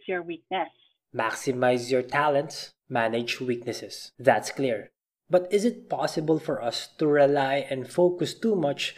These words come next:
Speaker 2: on our strengths?
Speaker 1: That's actually a really good question because, um, some people, they misconstrue strength, strengths as, you know, "Dito ako magaling eh,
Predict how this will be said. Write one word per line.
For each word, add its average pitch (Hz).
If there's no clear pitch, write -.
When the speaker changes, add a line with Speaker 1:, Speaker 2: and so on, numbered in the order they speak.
Speaker 2:
on 165
our 160
strengths? -
Speaker 1:
That's 226
actually 247
a 202
really 208
good 185
question 175
because, 185
um, 185
some 247
people, 220
they 220
misconstrue 220
strength, 190
strengths 208
as, 190
you 220
know, 233
"Dito 262
ako 320
magaling 247
eh, 165